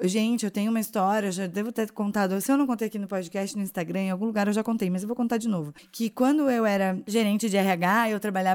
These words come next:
com uma grande amiga minha e ela era gerente de operações. E aí, a gente fazia muitas seleções juntas e já estávamos, assim, muito engrenadas e eu não pude participar de uma entrevista com ela.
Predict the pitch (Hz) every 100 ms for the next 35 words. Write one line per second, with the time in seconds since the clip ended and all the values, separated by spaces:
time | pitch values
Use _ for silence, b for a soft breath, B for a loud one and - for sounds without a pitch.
0 | 190 196 196 185 202 262 294 269 247 214
1 | 175 175 190 214 B B - 208 202 196
2 | 196 220 196 196 214 220 220 226 190 160
3 | - - - b b b 226 277 269 254
4 | 285 262 214 214 233 254 240 254 247 277
5 | 277 269 247 233 233 226 233 220 208 208
6 | 180 196 196 B B B - - 220 226
7 | 240 220 226 233 240 226 226 262 233 190
8 | 214 269 277 277 269 208 196 202 262 311
9 | 240 240 262 302 339 285 269 285 269 -
10 | - 240 226 247 262 285 262 254 269 698
11 | 719 294 196